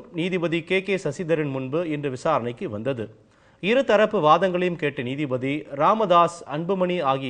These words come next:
இருவருக்கும் மீண்டும் போலீஸ் பாதுகாப்பு அளிப்பது குறித்து உள்துறை செயலர் பாதுகாப்பு சீரமைப்பு குழு மூலம்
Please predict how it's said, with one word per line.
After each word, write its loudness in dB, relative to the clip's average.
இருவருக்கும் -2
மீண்டும் 2
போலீஸ் 0
பாதுகாப்பு 4
அளிப்பது -4
குறித்து -6
உள்துறை -2
செயலர் -2
பாதுகாப்பு 0
சீரமைப்பு -4
குழு -6
மூலம் -4